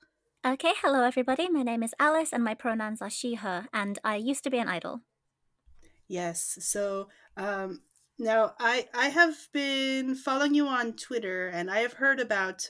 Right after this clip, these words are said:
Speaker 2: uh, your experiences as an idol, uh, when you were still, I guess, independent. I don't know if that would be the right way
Speaker 1: Mm-hmm.
Speaker 2: to say it.
Speaker 1: Uh, yeah.
Speaker 2: And then, was it last year that you got signed up to an,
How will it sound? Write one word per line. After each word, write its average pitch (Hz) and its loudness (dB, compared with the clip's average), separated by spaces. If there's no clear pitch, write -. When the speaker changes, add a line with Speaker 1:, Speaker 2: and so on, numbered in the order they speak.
Speaker 2:
uh, 185 -6
your 208 -2
experiences 196 -6
as 190 -6
an 175 -4
idol, 175 -6
uh, 170 -6
when 175 -6
you 180 -6
were 175 -8
still, 175 -6
I 170 -8
guess, 180 -8
independent. 208 -8
I 185 -10
don't 185 -8
know 175 -6
if 175 -14
that 175 -6
would 170 -6
be 175 -6
the 165 -6
right 175 -6
way 247 -2
Speaker 1:
Mm-hmm. 302 0
Speaker 2:
to 175 -4
say 180 -8
it. 240 -14
Speaker 1:
Uh, 320 2
yeah. 254 -2
Speaker 2:
And 208 -4
then, 185 -2
was 233 -2
it 220 -2
last 202 -2
year 294 -2
that 196 -2
you 196 -6
got 180 -8
signed 190 -8
up 185 -12
to 180 -8
an, 175 -10